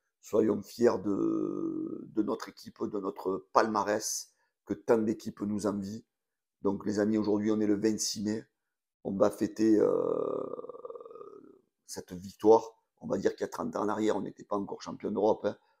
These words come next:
On, on, on n'arrivait pas à trouver le sommeil, justement, parce qu'on se disait, « Putain, ce soir, il y a la finale. » Mais quelle finale, quelle finale fabuleuse.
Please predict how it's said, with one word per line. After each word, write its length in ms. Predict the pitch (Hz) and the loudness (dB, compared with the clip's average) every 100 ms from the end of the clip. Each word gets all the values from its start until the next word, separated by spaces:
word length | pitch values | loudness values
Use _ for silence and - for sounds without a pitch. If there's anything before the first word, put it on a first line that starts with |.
| _ - | _ -6
On, 40 | |
on, 800 | 52 52 52 69 90 92 87 87 87 | -4 -2 -4 -4 -4 -4 -4 -4 -4
on 40 | |
n'arrivait 260 | 98 104 101 | -2 0 2
pas 140 | 110 | 0
à 40 | |
trouver 220 | 107 101 101 | -2 -4 -4
le 60 | |
sommeil, 360 | - 95 104 110 | -4 -4 -2 -4
justement, 380 | - - 98 104 | -6 -8 -6 -6
parce 160 | - | -8
qu'on 140 | - - | -10 -10
se 140 | - | -8
disait, « 240 | - - 320 | -10 -6 -6
Putain, 320 | - - - 107 | -8 -10 -8 -8
ce 120 | - | -10
soir, 200 | - - | -2 2
il 20 | |
y 40 | 90 | 2
a 20 | |
la 80 | - | 0
finale. » 460 | - 104 123 65 - _ _ _ _ | -4 -2 0 -2 -4 _ _ _ _
Mais 180 | 101 - | -4 2
quelle 220 | 117 101 | 4 4
finale, 440 | - - 92 95 92 - _ _ _ _ | -2 -8 -6 -6 -10 -20 _ _ _ _
quelle 160 | 110 | 0
finale 340 | 101 - 107 107 | 0 -4 -4 -4
fabuleuse. 720 | - - 101 104 98 - - | -2 0 2 2 2 0 -4